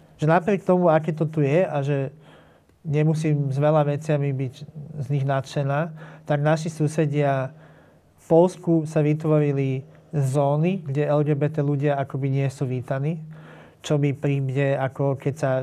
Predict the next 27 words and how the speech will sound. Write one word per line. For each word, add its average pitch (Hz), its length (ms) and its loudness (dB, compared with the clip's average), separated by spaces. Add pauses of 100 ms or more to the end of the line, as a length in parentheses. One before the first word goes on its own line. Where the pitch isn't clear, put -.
(360)
v 127 380 -6
rámci 139 680 -2 (640)
pred 151 160 2
druhou 147 240 4
svetovou 147 480 0
vojnou 143 240 2
vytláčali 139 640 0
Židia 151 460 0
z 143 180 -2
nejakých 143 400 -4
komunít. 151 400 -2 (800)
A 139 80 0
v 143 80 0
Maďarsku 165 480 4
napríklad 156 480 2
posledne 143 800 0 (440)
v, 143 200 -8
v 143 400 -4
nesúhlase 151 680 2
s 135 80 -6
Európskou 147 560 0
úniou 139 680 -2 (400)
sa 131 560 -2
delegitimizovali 135 1600 0
transrodoví 135 640 -2
ľudia 131 320 -2
vôbec. 123 400 -4